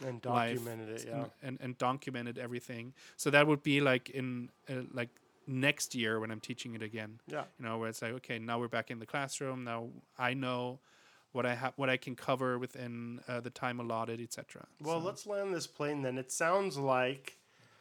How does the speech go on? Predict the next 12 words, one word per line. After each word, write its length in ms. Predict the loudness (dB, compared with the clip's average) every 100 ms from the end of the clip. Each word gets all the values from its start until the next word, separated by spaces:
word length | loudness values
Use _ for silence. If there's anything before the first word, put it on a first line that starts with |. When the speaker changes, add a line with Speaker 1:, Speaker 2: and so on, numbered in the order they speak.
| _
Speaker 1:
and 120 | 0 2
hopefully, 360 | 0 0 -2
Tribe, 320 | 2 6 6 4
you 160 | 2
enjoyed 440 | 2 2 4 4 2
this 220 | 0 0
and 100 | 0
benefit 420 | 0 0 -4 -6
from 180 | -2 0
this 140 | -2
too, 380 | -4 -2 0 2
and, 280 | 2 0 -2